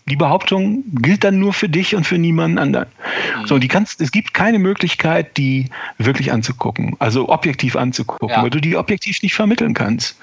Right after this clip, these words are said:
Speaker 2: Ja.
Speaker 1: Und dann auf dem Weg, wie es genau wie du sagst, die weichen der Falsifizierbarkeit aus. Wenn die sich solche Geschichten ausdenken, weichen die auch bewusst der Falsifizierbarkeit aus.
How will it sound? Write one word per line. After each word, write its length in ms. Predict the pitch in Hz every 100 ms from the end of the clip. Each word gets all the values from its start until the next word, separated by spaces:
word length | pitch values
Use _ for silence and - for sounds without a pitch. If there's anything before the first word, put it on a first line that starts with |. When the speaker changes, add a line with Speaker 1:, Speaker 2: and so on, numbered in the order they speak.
| - _ 131
Speaker 2:
Ja. 80 | 131
Speaker 1:
Und 160 | 143
dann 240 | 151 208 208
auf 140 | 160
dem 140 | 175 160
Weg, 260 | 190 165
wie 60 | 180
es 100 | -
genau 280 | 156 151 156
wie 60 |
du 100 | 143
sagst, 380 | 139 151 160 -
die 300 | 156 131 127
weichen 320 | 131 147 165
der 180 | 143 139
Falsifizierbarkeit 1160 | - 151 139 123 131 120 - 202 180 - 156 -
aus. 400 | 156 156 156 147
Wenn 160 | 147
die 100 | 147
sich 160 | 139 -
solche 260 | 156 147
Geschichten 440 | 135 117 202 - 123
ausdenken, 880 | 160 180 - 156 170 - 160 165 226
weichen 480 | 113 135 165 - 156
die 160 | 135
auch 220 | - 143 -
bewusst 640 | 120 104 120 214 - -
der 100 | 139
Falsifizierbarkeit 1120 | - 139 120 110 120 - 113 110 104 113 -
aus. 400 | 107 143 202